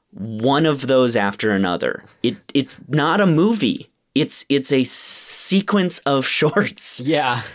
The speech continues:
Speaker 1: And trying to thread some,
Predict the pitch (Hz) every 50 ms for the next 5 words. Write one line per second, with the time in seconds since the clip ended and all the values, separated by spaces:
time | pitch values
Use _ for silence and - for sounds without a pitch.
0 | - _ - 156 160 156 151 151 135 - - - 151 - - 156 147 151 170 202
1 | 233 247 240 - - 233 208 202 - - - - 139 147 147 151 151 147 143 -
2 | - - 143 135 135 131 127 123 123 120 -